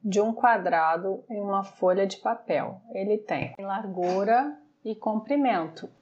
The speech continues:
Já quando eu digo que algo é tridimensional, estou dizendo que este tem largura,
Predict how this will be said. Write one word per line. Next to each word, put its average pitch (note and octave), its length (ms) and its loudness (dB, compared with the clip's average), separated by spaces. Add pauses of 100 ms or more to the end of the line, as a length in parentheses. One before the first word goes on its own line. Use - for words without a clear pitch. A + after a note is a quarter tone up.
(180)
Já B3+ 60 0
quando C#4+ 260 -2
eu B3+ 140 2
digo D#3+ 580 -6
que - 140 4
algo F#3 340 2
é E3+ 80 -8
tridimensional, F#3+ 1400 -2
estou G#3+ 300 -4
dizendo F#3+ 420 -2
que F#3+ 220 0
este E3+ 400 0
tem D#3 380 -2
largura, F#3 840 -2